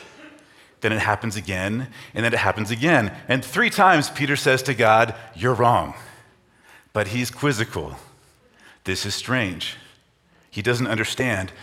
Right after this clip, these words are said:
until the messengers from Cornelius arrive, and Peter realizes God wants him to go to Cornelius' house, a non-Jew. He goes to his house. He shares the story of God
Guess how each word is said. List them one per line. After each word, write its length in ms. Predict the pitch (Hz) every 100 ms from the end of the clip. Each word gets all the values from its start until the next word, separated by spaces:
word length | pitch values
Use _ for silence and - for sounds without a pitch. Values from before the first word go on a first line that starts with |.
| - -
until 380 | 98 95 - 160
the 100 | 135
messengers 480 | 117 104 113 107 101
from 140 | 110
Cornelius 600 | - 107 104 117 104 -
arrive, 360 | 98 90 92 -
and 140 | 92
Peter 260 | - 110 107
realizes 580 | 95 95 92 90 95 -
God 480 | - 92 104 110 - - -
wants 300 | 80 95 -
him 260 | 92 92 92
to 140 | 85
go 340 | 78 85 87
to 160 | 87 -
Cornelius' 680 | - 92 82 82 78 82 -
house, 520 | - 87 87 - - _ _ _ -
a 120 | 98
non-Jew. 580 | 90 87 85 85 80 73 - _ _ _ _ _ _ _ _
He 140 | 92
goes 480 | 92 104 127 165 143
to 120 | - 85
his 160 | 90
house. 640 | - 76 82 110 - - - _ _ _ _ _ _ _ _ _ _
He 140 | - 85
shares 500 | - - 127 151 139
the 100 | 113
story 520 | - - 104 104 101
of 280 | 98 98 -
God 500 | 95 104 113 117